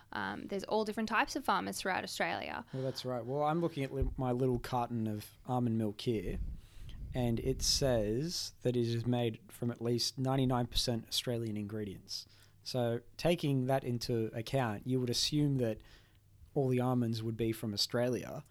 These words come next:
Speaker 1: And probably from our hydroelectric plants.
Speaker 2: You'd think so. But in looking at the ingredients on the back, because I'm an avid consumer, that's what I'm doing here, I can see that the main ingredient in almond milk is in fact filtered water.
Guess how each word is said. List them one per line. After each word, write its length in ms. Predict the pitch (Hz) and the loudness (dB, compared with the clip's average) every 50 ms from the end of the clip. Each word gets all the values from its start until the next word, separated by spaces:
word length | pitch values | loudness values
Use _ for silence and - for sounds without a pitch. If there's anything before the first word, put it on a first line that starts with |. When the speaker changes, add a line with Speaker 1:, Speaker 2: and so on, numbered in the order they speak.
| - - | -8 -4
Speaker 1:
And 180 | 233 240 240 | -4 -2 -2
probably 260 | - 233 220 208 220 | -2 -2 -2 -2 -2
from 180 | 214 - 208 208 | -4 -4 -4 -4
our 100 | 185 190 | -4 -4
hydroelectric 760 | 196 208 196 196 196 202 190 190 185 202 233 - - 277 - - | -4 -4 -6 -6 -4 -4 -6 -6 -6 -6 -8 -10 -14 -16 -16 -12
plants. 500 | - 311 302 302 294 294 302 294 269 - | -10 -8 -8 -6 -8 -8 -10 -10 -4 -4
Speaker 2:
You'd 140 | 123 120 117 | -4 -4 -2
think 220 | - 156 170 170 | 0 0 0 2
so. 180 | - - 101 95 | 0 0 0 -2
But 260 | 104 107 151 156 147 | 4 6 8 8 8
in 160 | 147 147 143 156 | 6 4 4 4
looking 300 | 180 180 - 202 165 147 | 4 4 4 4 4 4
at 80 | 143 | 4
the 160 | 139 131 127 | 2 2 2
ingredients 920 | 120 117 120 113 110 117 123 147 151 123 95 85 95 - - - - - - - | 2 2 2 0 0 0 0 2 0 0 0 -2 -6 -6 -6 -4 -4 -4 -4 -4
on 140 | 139 131 110 | -2 -2 -2
the 60 | 104 | -2
back, 580 | 95 117 123 113 - - - - - - - - - - - - - | 0 0 -2 -2 -2 -6 -12 -16 -20 -20 -20 -20 -20 -20 -16 -10 -10
because 240 | 113 - - 113 117 | -6 -4 -4 -2 -2
I'm 200 | 110 104 101 104 | -2 -2 -2 -2
an 80 | 104 | -2
avid 400 | 110 117 113 101 104 98 95 - | -4 -6 -6 -4 -6 -6 -6 -8
consumer, 640 | - - 107 95 - - 107 101 92 - - - - - - | -10 -8 -6 -6 -4 -2 -2 -4 -4 -4 -8 -10 -12 -10 -10
that's 220 | - 104 - - - | -10 -10 -10 -8 -8
what 80 | 104 | -6
I'm 140 | 98 92 95 | -4 -4 -2
doing 240 | 104 101 95 92 95 | -2 -2 -2 -2 -2
here, 340 | 101 - 120 110 - - 123 - - - - - - - - - - 151 | -2 -2 -2 -2 -2 -4 -8 -10 -14 -18 -20 -20 -20 -20 -20 -6 -2 -2
I 80 | 139 | 0
can 140 | - 143 139 | 2 2 2
see 160 | - - 170 190 | 4 4 4 4
that 160 | 180 180 - | 4 2 2
the 60 | 127 | 2
main 300 | 123 127 131 139 156 165 | 4 4 4 4 4 4
ingredient 640 | 165 151 135 123 - 123 123 123 117 113 110 107 110 - _ - - - | 4 4 4 4 4 4 4 4 4 2 2 0 -2 -6 _ -20 -12 -4
in 200 | - 123 113 107 - | 0 0 0 0 0
almond 360 | 113 117 131 135 127 117 101 | 0 0 2 2 2 2 2
milk 340 | 95 92 90 92 - - - - | 0 -2 -4 -6 -10 -12 -14 -6
is 200 | - 117 117 113 | -4 -4 -2 0
in 160 | 120 110 104 104 | -2 -2 -2 -2
fact 400 | - - 143 127 120 - - - | 0 2 4 4 4 2 -2 -10
filtered 640 | - - - 139 143 143 139 - 120 113 101 101 98 | -14 0 2 4 4 4 4 0 0 -2 -2 -4 -4
water. 360 | 104 107 107 107 - - - | -2 -2 -2 -2 -4 -6 -10